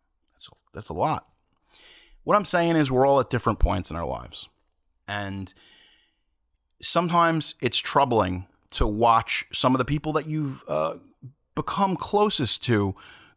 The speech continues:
go through tough times. We don't wanna see other people suffer. We don't.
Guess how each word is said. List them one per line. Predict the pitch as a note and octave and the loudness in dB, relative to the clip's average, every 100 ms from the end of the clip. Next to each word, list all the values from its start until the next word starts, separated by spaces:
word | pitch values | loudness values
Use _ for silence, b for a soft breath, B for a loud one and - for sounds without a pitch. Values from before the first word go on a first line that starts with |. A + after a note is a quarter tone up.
| C3 | -2
go | D#3+ E3 | 2 2
through | - B2+ | 0 -4
tough | - F#2+ - | 0 0 0
times. | F2 E2+ E2+ - - - _ B B B | -8 -6 -8 -12 -14 -16 _ B B B
We | F3+ G#3 | -2 0
don't | D3 D3 | 2 0
wanna | C3 A#2 G2+ | 2 0 0
see | - G2+ | 0 0
other | G2 F#2+ | 0 0
people | - - - | 0 -2 -6
suffer. | - D2 - - - | -4 -4 -4 -10 -4
We | G#3 | -2
don't. | B3 B3 | 2 2